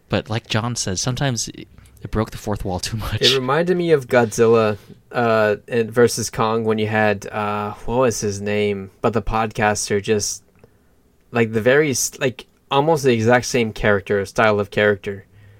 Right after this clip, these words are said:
Speaker 2: just, like,
Speaker 1: Yeah.
Speaker 2: comedic relief, not always proper
Speaker 1: Like, they
Speaker 2: timing.
Speaker 1: know, they kinda know what's going on,
Speaker 2: Yeah.
Speaker 1: but no one believes them.
Speaker 2: Yeah, like, i-, i-, very similar, like, conspiracy theory type, like, individual, but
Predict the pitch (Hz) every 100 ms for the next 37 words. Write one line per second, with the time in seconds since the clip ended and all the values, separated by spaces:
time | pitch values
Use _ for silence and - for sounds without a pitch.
0 | _ _ - - - 98 87 82 107 113
1 | 131 127 120 117 110 113 113 - - _
2 | _ _ - 113 117 117 117 120 110 -
3 | 120 110 110 120 104 117 110 104 113 101
4 | - 120 110 98 98 95 98 - 98 92
5 | 90 110 107 101 95 95 92 92 87 87
6 | 87 - 95 90 104 98 95 - - 110
7 | 110 - - - 135 135 120 143 160 -
8 | 139 131 123 120 117 117 113 110 - -
9 | 113 98 95 - _ _ - 127 117 -
10 | 127 123 117 120 - 113 110 107 107 104
11 | - 107 107 - - _ _ _ _ -
12 | 104 98 - 110 104 107 113 107 101 107
13 | 104